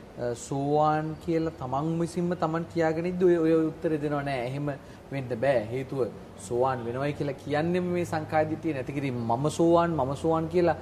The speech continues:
ලෝකෙ පුරා කියව කියව ඇවිදින්න ඕනේ නෑ. මම රහත් වෙලා ඉන්නේ, මම බුදුහාමුදුරුවෝ හා සමයි, ඊළඟ මෛත්‍රී බෝධ-, බෝධිසත්වයන්න් වහන්සේ තමයි මම, අ, කියලා ආදි වශයෙන් පුරසාරම් දොඩන, අ,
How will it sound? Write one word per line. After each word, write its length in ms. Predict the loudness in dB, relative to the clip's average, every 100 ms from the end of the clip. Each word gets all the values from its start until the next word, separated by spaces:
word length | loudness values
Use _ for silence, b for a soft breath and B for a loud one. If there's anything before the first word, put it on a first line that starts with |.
| B B -4
ලෝකෙ 280 | 0 2 2
පුරා 240 | 2 4
කියව 300 | 4 4 4
කියව 200 | 4 4
ඇවිදින්න 420 | 4 4 4 2 2
ඕනේ 320 | 0 0 0
නෑ. 0 |
මම 220 | 2 4
රහත් 400 | 6 6 4 4
වෙලා 160 | 6 6
ඉන්නේ, 240 | 4 0
මම 220 | -2 -2 -4 -8 B B B
බුදුහාමුදුරුවෝ 640 | -8 -2 2 2 4 4
හා 140 | 6 2
සමයි, 360 | 2 -2 0
ඊළඟ 300 | 0 0 0
මෛත්‍රී 420 | 0 0 0 0 0
බෝධ-, 460 | 2 0 4 2 2
බෝධිසත්වයන්න් 880 | 0 0 0 -8 -10 -12 -2 0 2
වහන්සේ 340 | 0 0 0 0
තමයි 200 | 0 -2
මම, 300 | 2 4 4
අ, 80 | 2 -4 B B B B 0 2 0
කියලා 360 | -2 0 4
ආදි 160 | 4 4
වශයෙන් 320 | 0 0 -2
පුරසාරම් 640 | 0 0 2 4 4 2
දොඩන, 280 | 0 2 0
අ, 800 | -2 -6 -16 -20 -20 -20 -8 -2